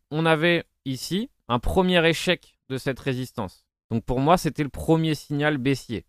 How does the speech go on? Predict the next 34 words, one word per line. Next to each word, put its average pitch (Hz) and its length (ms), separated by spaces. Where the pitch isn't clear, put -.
un 101 100
peu 151 140
ce - 80
que 139 100
je 120 60
vous 127 120
disais 123 280
tout - 160
à 113 80
l'heure 131 220
avec 113 240
le 120 100
Bitcoin. 117 440
C'est-à-dire 107 380
qu'ici, 120 460
on 117 100
a 113 100
franchi 175 600
la 120 120
résistance, 120 640
on 123 100
est 113 80
venu 123 240
attaquer 147 440
la 127 120
résistance, 113 560
mais 139 280
on 127 180
a 151 200
clôturé 160 520
en 156 100
dessous 147 320
du 143 140
niveau. 131 340